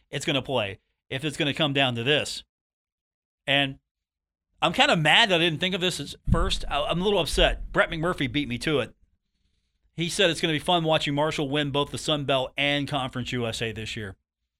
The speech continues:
I, I'm a little mad I didn't think about this, 'cause, you know, you're gonna have two sets of schedules.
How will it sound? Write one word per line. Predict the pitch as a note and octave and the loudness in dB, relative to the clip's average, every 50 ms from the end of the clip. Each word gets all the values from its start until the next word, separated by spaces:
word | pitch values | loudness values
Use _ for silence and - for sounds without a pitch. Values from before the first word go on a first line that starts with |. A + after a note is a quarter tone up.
| _ _ _ _ _ _ _ _ _ _ _ _ _ _ _ _ _ _ _ - | _ _ _ _ _ _ _ _ _ _ _ _ _ _ _ _ _ _ _ -6
I, | B2 C#3 C#3+ | -4 -4 -2
I'm | - D#3+ F3+ | 0 -2 0
a | F3+ | 2
little | F#3 F#3+ | 0 2
mad | E3 D#3+ E3+ F3 E3+ | 4 4 4 6 6
I | D#3 | 4
didn't | D3 - E3+ D3 C#3+ - | 2 0 -2 -4 -2 -2
think | D#3 C#3+ | -2 -2
about | D3 C3 A#2+ A2+ A2 - | -2 -2 -2 -4 -4 -6
this, | A2+ G#2+ - | -8 -10 -4
'cause, | - C#3+ C#3 | -4 -2 2
you | E3 G#3+ | 2 4
know, | G3 F#3 | 4 4
you're | F#3 G#3+ A3+ | 4 6 4
gonna | G#3+ G3 G3 | 4 4 4
have | F#3+ | 2
two | D3+ G#3 G3 | 2 0 -2
sets | F#3+ - G3 F3 D#3+ | 2 2 2 2 2
of | D3 C3+ | -2 -6
schedules. | - - F3 F3 E3 B2 C3 G#2+ F#2 - | 0 2 2 2 2 0 -2 -6 -6 -10